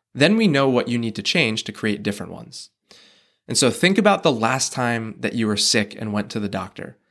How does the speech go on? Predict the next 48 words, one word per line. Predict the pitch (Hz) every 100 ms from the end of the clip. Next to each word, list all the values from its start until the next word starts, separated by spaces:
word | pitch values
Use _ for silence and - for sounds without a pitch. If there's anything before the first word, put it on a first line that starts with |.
| _ _ _ _ -
The |
nurse | 117 139 139
comes | 143 117
to | -
your | 117 110
room, | 156 175 160
you | 113
do | 117
all | 107
the | 101
regular | 104 135 131 120
stuff, | - 117 113 -
takes | 101 -
your | -
blood | 113 117
pressure, | 117 107 - 107 101
heart | 110 -
rate, | 107 101
et | 98
cetera. | - 104 101 101 - _ _ _ _ _ _
But | 123
once | 135 202
the | 247
doctor | 170 120 127 - 117
finally | - 127 147 143
walks | 113 113 -
in, | - 110 98 147 - _ _ _ _ _ _ _
what's | - 165 226
one | 226
of | 247
the | 202
first | - 147 147 -
things | 131 127
that | 120
they | 110
want | 107 104 104
to |
know? | 98 92 - _ _ _ _ _ _ _ _ _ _ _ _ -
What | 110 135 -
are | 160
the | 117
symptoms, | - 127 107 - - - - -
right? | 123 123
What | 127
are | 190
the | 180
facts? | - - 120 101 - -
What's | 127 147